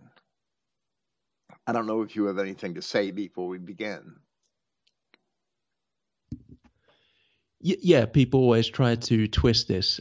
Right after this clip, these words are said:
Speaker 2: and make it that it's about beliefs, that, um, you know, if you believe in the tree of life, you're following Christ, who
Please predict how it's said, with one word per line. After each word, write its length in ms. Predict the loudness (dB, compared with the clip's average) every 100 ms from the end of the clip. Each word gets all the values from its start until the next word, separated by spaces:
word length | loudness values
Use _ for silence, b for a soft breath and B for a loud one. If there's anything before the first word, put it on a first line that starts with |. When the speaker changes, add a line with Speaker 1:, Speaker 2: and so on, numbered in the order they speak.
| -4
Speaker 2:
and 280 | -2 0
make 260 | 2 2 2
it 300 | 0 0 0
that 120 | 2
it's 240 | 2 2 0
about 400 | 4 4 2 0
beliefs, 640 | 2 4 2 0 -4 -6 -2
that, 260 | -2 -2 -2
um, 500 | -2 0 0 -2 -6 _ 0
you 160 | 4
know, 80 | 4
if 180 | 4 4
you 80 | 4
believe 560 | 4 6 6 6 4
in 140 | 2 2
the 100 | 0
tree 220 | 4 4
of 140 | 4
life, 500 | 2 2 0 -6 -20 -4
you're 180 | 0 0
following 520 | 4 4 6 4 2
Christ, 560 | 0 2 2 0 -2 -2
who 280 | -2 0